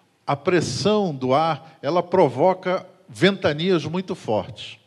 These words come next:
Então, em várias ocasiões, o Mar da Galileia, o Lago de Genezaré, ele é açoitado por violentas tempestades, e elas acontecem repentinamente.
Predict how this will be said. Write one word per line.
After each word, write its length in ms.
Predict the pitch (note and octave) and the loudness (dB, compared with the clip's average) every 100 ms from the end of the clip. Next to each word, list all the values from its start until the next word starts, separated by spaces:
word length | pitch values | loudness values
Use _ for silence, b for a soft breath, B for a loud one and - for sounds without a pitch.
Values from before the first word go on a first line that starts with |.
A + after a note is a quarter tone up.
| _ b b b | _ b b b
Então, 340 | C3 C3 F#3+ G3 | -8 0 2 2
em 60 | |
várias 420 | C#3+ F3 G3+ F#3+ | 2 2 2 -2
ocasiões, 640 | F3+ F3+ F3 C#3+ D3 F3 D#3 | -4 -2 -2 0 -2 -2 -4
o 80 | D#3+ | -6
Mar 340 | C3 D3 D3+ | -4 -4 -4
da 120 | C#3+ | -6
Galileia, 600 | B2 B2 A2 A#2 D3+ D#3+ A#2+ | -4 -2 0 0 0 0 0
o 20 | |
Lago 340 | A#2 C#3 C3 | 2 2 0
de 140 | B2 G#2+ | -4 -4
Genezaré, 680 | A2+ A2+ A2 G2+ C3+ D#3 - - b b b b B2+ | -4 -4 -2 0 0 -2 -6 -20 b b b b -6
ele 240 | D#3+ E3+ | 0 2
é 40 | |
açoitado 720 | E3+ - - E3 - D#3+ F3 C3 | 2 2 0 0 0 0 0 -2
por 220 | - F3 | -4 -4
violentas 580 | D#3+ F#3 D#3 F#3+ F#3 - | 0 2 2 0 -4 -6
tempestades, 920 | F3 E3 D3 - C#3+ F3 E3 G2 - B B B B | -8 -6 -6 -6 -6 -6 -8 -12 -16 B B B B
e 60 | |
elas 260 | F3 G3+ F#3+ | 4 4 4
acontecem 640 | G#3+ G#3+ F#3+ G3+ G#3 A3+ | 2 2 0 0 -2 0
repentinamente. 1120 | F3+ A3+ A3+ G3+ - G#3+ A3+ E3+ D3+ - - | 2 2 0 -8 -6 -6 -4 -6 -6 -10 -16